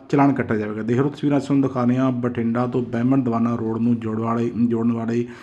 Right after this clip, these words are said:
ਇਹ ਆਪਣਾ ਪੁਲ ਦੀਆਂ ਤਸਵੀਰਾਂ ਨੇ ਜਿਹੜੀਆਂ, ਜੋ ਬਹਿਮਣ ਦਵਾਨਾ ਸ਼-, ਸੜਕ ਨੂੰ ਜੋੜਦਾ ਸੀ ਅਤੇ ਉਸ ਦੇ ਉੱਜ-,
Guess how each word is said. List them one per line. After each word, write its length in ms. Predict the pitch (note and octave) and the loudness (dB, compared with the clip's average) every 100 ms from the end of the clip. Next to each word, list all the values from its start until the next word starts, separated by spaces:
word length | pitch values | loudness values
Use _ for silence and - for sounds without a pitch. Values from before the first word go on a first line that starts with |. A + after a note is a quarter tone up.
| - - | -6 2
ਇਹ 160 | B2+ | 2
ਆਪਣਾ 200 | B2 B2+ | 4 0
ਪੁਲ 300 | B2+ B2 B2 | -2 -2 2
ਦੀਆਂ 160 | B2 D3 | 2 2
ਤਸਵੀਰਾਂ 340 | C3+ C3+ C3+ | 2 2 4
ਨੇ 60 | C#3 | 4
ਜਿਹੜੀਆਂ, 340 | C3 C#3 C#3 D#3 - - - | 4 4 2 -4 -16 -20 -2
ਜੋ 120 | C3 | 2
ਬਹਿਮਣ 360 | B2+ B2+ C#3+ D#3+ | 4 4 4 4
ਦਵਾਨਾ 340 | C#3+ B2+ C3 | 4 2 2
ਸ਼-, 200 | C3 - - - | 0 -2 -8 -2
ਸੜਕ 200 | B2 C3 | 0 2
ਨੂੰ 100 | C#3+ | 2
ਜੋੜਦਾ 320 | A#2+ A#2 B2 | 2 2 0
ਸੀ 240 | B2 B2+ - - - - | 0 -4 -8 -18 -20 -6
ਅਤੇ 160 | C3+ C#3+ | -2 4
ਉਸ 160 | C#3+ C3+ | 4 6
ਦੇ 140 | C#3+ | 4
ਉੱਜ-, 300 | C#3 B2 B2 | 4 2 -4